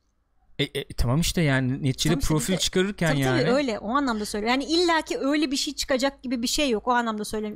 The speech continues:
Speaker 2: söylüyorum.
Speaker 1: O
Speaker 2: Çocuğun
Speaker 1: olabilir.
Speaker 2: bir sıkıntısı var zaten en
Speaker 1: Olabilir.
Speaker 2: başından. Geçen sezonda insanlarla ilişki kurmakta sıkıntılıydı. Göz teması kurmakta sıkıntılı.
Speaker 1: Bir sürü
Speaker 2: Hani,
Speaker 1: şey var yani.
Speaker 2: evet, çocukta bir şey var. Evet yani bir problem var ama bu illaki ileride seri katil olacak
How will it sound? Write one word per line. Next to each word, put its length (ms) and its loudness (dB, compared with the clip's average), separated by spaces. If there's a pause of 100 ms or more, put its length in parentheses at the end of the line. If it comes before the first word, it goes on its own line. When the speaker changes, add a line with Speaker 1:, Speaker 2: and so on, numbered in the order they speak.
(120)
Speaker 2:
söylüyorum. 400 -4
Speaker 1:
O 40 2
Speaker 2:
Çocuğun 240 2
Speaker 1:
olabilir. 340 -2
Speaker 2:
bir 100 4
sıkıntısı 520 -2
var 140 2
zaten 280 -2
en 60 2
Speaker 1:
Olabilir. 100 2
Speaker 2:
başından. 380 0
Geçen 320 0
sezonda 440 0
insanlarla 540 -2
ilişki 300 -4
kurmakta 480 -6
sıkıntılıydı. 640 -6
Göz 260 -2
teması 400 -4
kurmakta 420 -8
sıkıntılı. 580 -10 (200)
Speaker 1:
Bir 80 0
sürü 140 -2
Speaker 2:
Hani, 60 -2
Speaker 1:
şey 220 4
var 160 4
yani. 200 4
Speaker 2:
evet, 100 -4
çocukta 420 -4
bir 140 -4 (200)
şey 180 0
var. 380 0
Evet 300 -4
yani 140 -6
bir 60 -4
problem 520 -2
var 140 2
ama 200 0
bu 80 -4
illaki 500 0
ileride 260 -2
seri 240 -4
katil 340 -8
olacak 260 -6